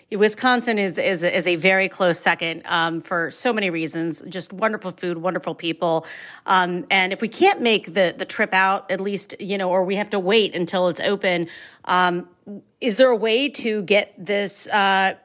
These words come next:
unique cider shipped out across the country, or, or are we gonna have to, you know, do a road trip?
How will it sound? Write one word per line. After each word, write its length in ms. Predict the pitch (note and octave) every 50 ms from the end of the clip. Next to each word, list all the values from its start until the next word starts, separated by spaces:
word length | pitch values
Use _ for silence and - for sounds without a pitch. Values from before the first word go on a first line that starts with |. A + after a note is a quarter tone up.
| _
unique 440 | - G#3 E3 F3+ G#3 G#3 G3+ G#3+ -
cider 320 | - - F#3+ G3 G3+ F#3+ D#3+
shipped 320 | - - A3 G#3+ - -
out 240 | F#3+ F3 G3+ C4 C4
across 320 | A#3 - - G#3 G3+ G3
the 100 | - G3 F#3
country, 420 | - G3+ G#3 - D4+ D#4+ F4 D#4+
or, 180 | A#3+ G#3+ G3 F#3+
or 200 | F#3+ G3+ G3+ G3
are 80 | G#3+
we 160 | G3+ F3+ G#3
gonna 160 | F3+ - F#3 F3+
have 160 | F3 F3 F3
to, 280 | G3 F3+ E3+ E3+ - - -
you 140 | - F#3 F#3
know, 160 | E3+ D#3+ E3+
do 400 | - - E3 D#3 D3+ G#3+ G#3 F#3+
a 20 |
road 280 | F3+ E3+ F3+ F3+ E3+ C#3+
trip? 300 | - - B2 A#2 -